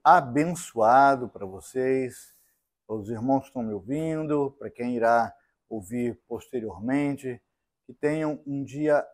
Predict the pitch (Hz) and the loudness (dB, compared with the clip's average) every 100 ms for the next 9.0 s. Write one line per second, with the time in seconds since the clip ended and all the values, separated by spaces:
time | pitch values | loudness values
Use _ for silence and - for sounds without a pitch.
0 | _ 147 165 165 127 143 170 165 - 123 | _ -4 -2 -4 -4 -4 -4 -10 -6 0
1 | 135 147 143 135 139 - 123 104 123 135 | 2 2 -2 -6 -6 -4 -6 -4 -6 -6
2 | 127 104 117 147 - 156 120 127 131 123 | -8 -8 -8 -12 -8 -6 -4 -2 -2 -4
3 | 107 98 82 - - _ _ _ _ _ | -8 -12 -18 -20 -20 _ _ _ _ _
4 | _ - 185 180 202 202 202 196 - _ | _ -2 -2 0 0 2 0 -2 -10 _
5 | _ - 151 151 151 147 143 - _ 143 | _ 0 4 8 8 6 4 0 _ -10
6 | 151 131 131 160 165 147 127 135 135 139 | -8 -6 -4 -4 -2 -2 0 -2 -2 -4
7 | 117 - - _ _ _ _ - 127 123 | -8 -10 -20 _ _ _ _ -8 -6 -4
8 | 131 - 120 127 160 175 165 131 104 85 | -8 -10 -8 -2 0 0 0 0 -2 -8